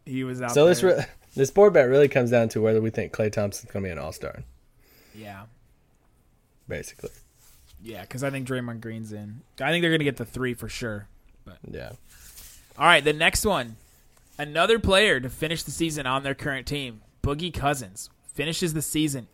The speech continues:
Speaker 1: in New Orleans. And I say yes. I feel more strongly about this than I do for Carmelo Anthony.
Speaker 2: I say no. I think, uh, I think New Orleans, I don't think, and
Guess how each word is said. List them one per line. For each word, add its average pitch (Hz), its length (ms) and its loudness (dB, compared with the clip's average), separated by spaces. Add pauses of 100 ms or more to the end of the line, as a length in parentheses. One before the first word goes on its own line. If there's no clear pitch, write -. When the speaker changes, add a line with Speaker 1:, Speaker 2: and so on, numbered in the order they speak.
Speaker 1:
in 143 320 -10
New 135 180 -6
Orleans. 123 520 -4
And 113 80 -10
I 131 140 -6
say 135 200 -6
yes. 110 420 -8
I 151 120 0
feel 202 240 4
more 160 300 2
strongly 139 340 0
about 123 220 -2
this 127 180 -6
than 123 160 -8
I 120 40 -8
do 120 160 -8
for 117 120 -16
Carmelo 113 400 -8
Anthony. 92 400 -16 (1080)
Speaker 2:
I 127 200 4
say 135 280 4
no. 139 360 4 (220)
I 113 260 0
think, 113 420 -8
uh, 104 380 -6 (1080)
I 151 120 0
think 165 180 2
New 147 160 4
Orleans, 143 580 6 (760)
I 151 100 10
don't 180 220 8
think, 170 440 0
and 139 200 -2